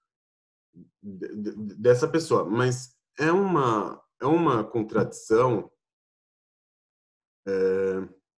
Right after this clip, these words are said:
no sentido que, assim, "Ah, você acredita? Então vai lá e, e, e, e, e, e, e, e faz o seu. O que que você tá vindo falar comigo?" Tipo,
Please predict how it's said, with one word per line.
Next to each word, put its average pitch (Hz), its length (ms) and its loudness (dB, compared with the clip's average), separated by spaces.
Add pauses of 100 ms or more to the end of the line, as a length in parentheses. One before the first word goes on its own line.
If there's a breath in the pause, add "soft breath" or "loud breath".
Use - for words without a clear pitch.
(920)
no 151 60 -2
sentido 160 520 2
que, 160 80 2
assim, 123 260 0
"Ah, 160 140 2
você - 120 -4
acredita? 120 800 -2 (680)
Então 196 240 2
vai 220 160 2
lá 190 260 4
e, 214 120 4
e, 202 60 4
e, 165 420 0
e, 131 500 -2
e, 117 300 -4
e, 98 640 -4
e, 123 260 -6
e 143 40 -6
faz 202 260 -2
o 233 60 -8
seu. 156 380 0
O - 100 -10
que 156 120 -8
que 156 60 -12
você 175 100 -4
tá 156 140 -4
vindo 110 220 -6
falar 87 220 -10
comigo?" 98 540 -12
Tipo, - 400 -20